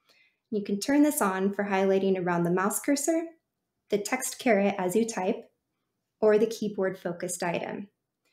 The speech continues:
So if you're using Tab Shift or the arrow keys, for example, and you want stronger focus indication.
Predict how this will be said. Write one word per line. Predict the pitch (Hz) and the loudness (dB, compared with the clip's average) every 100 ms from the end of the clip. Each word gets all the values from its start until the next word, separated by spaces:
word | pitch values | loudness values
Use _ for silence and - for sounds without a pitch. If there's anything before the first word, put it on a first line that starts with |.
| _ _ _ _ - | _ _ _ _ -4
So | 214 196 | 2 2
if | 196 | 2
you're | 196 | 0
using | 196 185 185 185 180 180 190 | 2 2 0 -2 0 -2 -4
Tab | - 180 - | -8 -10 -4
Shift | - 294 - - - _ _ | 0 0 -2 -12 -14 _ _
or | 180 | -4
the | 170 - | -2 2
arrow | 202 214 214 | 2 2 0
keys, | 247 240 240 | 0 -2 0
for | 240 214 | 0 2
example, | 202 208 202 214 214 214 214 _ - | 2 0 0 0 0 -2 -6 _ -4
and | 180 | -2
you | 180 | 0
want | 175 170 | -2 -2
stronger | - 226 208 214 | 0 2 2 2
focus | 214 196 190 185 | 0 -2 -4 -4
indication. | 180 190 - - - - - | -8 -8 -8 -8 -6 -6 -8